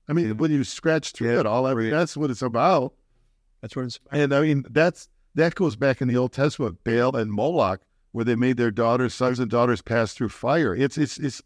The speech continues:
Speaker 1: pri-, it's so primitive. It's so blatantly, but the government saying, "We gotta vote on this
Speaker 2: Mm-hmm.
Speaker 1: 'cause we wanna make sure we can kill these little babies." A society is always measured how they take care of their weakest members.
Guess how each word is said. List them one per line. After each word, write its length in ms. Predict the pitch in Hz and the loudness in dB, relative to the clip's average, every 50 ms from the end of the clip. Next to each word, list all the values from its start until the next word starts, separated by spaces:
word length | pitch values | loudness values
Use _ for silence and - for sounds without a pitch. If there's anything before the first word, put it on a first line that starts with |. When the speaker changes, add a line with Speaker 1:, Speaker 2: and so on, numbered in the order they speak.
| _ _ _ _ | _ _ _ _
Speaker 1:
pri-, 220 | - 151 160 160 - _ _ _ _ _ _ - _ _ - _ _ _ _ - | -2 -2 -2 -2 -4 _ _ _ _ _ _ -20 _ _ -20 _ _ _ _ -8
it's 120 | - 135 - | -8 -6 -6
so 220 | - - 196 220 | -2 0 0 0
primitive. 640 | - - - - 175 214 226 214 143 104 85 82 82 - - | 0 -2 -2 2 2 4 6 6 4 2 2 -4 -8 -12 -8
It's 140 | - 127 - - | -8 -6 -6 -2
so 260 | - 180 180 170 _ _ _ _ _ - | -2 -2 -2 -2 _ _ _ _ _ -10
blatantly, 600 | 120 117 135 160 170 - 131 127 127 120 - - - | -4 0 2 2 2 2 0 0 0 0 -2 -4 -8
but 140 | 104 131 - | -10 -10 -8
the 80 | - 117 | -8 -6
government 400 | 98 - 156 160 170 165 131 - | -2 0 0 2 2 0 -2 -2
saying, 280 | - 135 123 120 117 - _ _ _ _ _ _ _ _ _ | -2 -2 -2 -2 -4 -8 _ _ _ _ _ _ _ _ _
"We 160 | - - 104 | -12 -10 -6
gotta 260 | 104 135 135 143 147 139 | -2 0 0 0 0 0
vote 260 | 120 147 160 170 156 | 0 2 2 4 4
on 140 | 135 127 120 | 2 2 2
this 240 | 117 117 113 98 | 2 0 0 -2
Speaker 2:
Mm-hmm. 140 | 113 117 117 117 _ _ _ - | -2 -2 -2 -2 _ _ _ -8
Speaker 1:
'cause 160 | 120 117 101 | -6 -2 0
we 60 | 120 117 | 0 2
wanna 240 | 110 127 127 123 117 | 4 2 4 4 2
make 200 | 117 120 117 - | 0 0 -2 -2
sure 220 | - - 120 117 | -2 -2 -2 0
we 120 | 110 110 | 0 -2
can 160 | 101 - 104 90 | -4 -4 -8 -6
kill 240 | - - 120 110 | -4 -2 -2 0
these 180 | 107 113 95 82 | 0 -2 -4 -4
little 160 | 113 104 101 95 | -4 -4 -2 0
babies." 480 | 120 123 135 131 107 87 85 - - _ _ _ - | 0 2 2 2 0 -2 -8 -10 -14 _ _ _ -10
A 120 | - 131 117 | -8 -8 -6
society 600 | - 147 131 - - 147 156 170 185 185 190 185 | -6 -8 -8 -4 0 2 4 4 4 4 2 2
is 140 | 165 135 - | 0 0 -2
always 440 | - 135 139 160 180 170 - - 139 | -2 -2 0 0 0 0 -2 -4 -4
measured 580 | 131 135 135 123 - - 123 120 113 107 92 _ _ _ _ _ | -2 -2 -2 -2 -4 -8 -6 -6 -6 -6 -8 _ _ _ _ _
how 180 | - 131 135 127 | -4 -2 0 0
they 160 | 127 123 110 | 2 0 0
take 280 | - - 143 131 - | 0 0 0 0 0
care 200 | - - 139 131 | 0 0 2 2
of 60 | 127 120 | 2 2
their 160 | 123 113 107 | 2 2 2
weakest 420 | 104 123 123 - 123 104 - - | 2 0 0 0 -2 -4 -2 -2
members. 600 | 113 110 104 95 90 82 80 82 - - - - | -2 0 0 0 -2 -4 -6 -8 -10 -14 -18 -20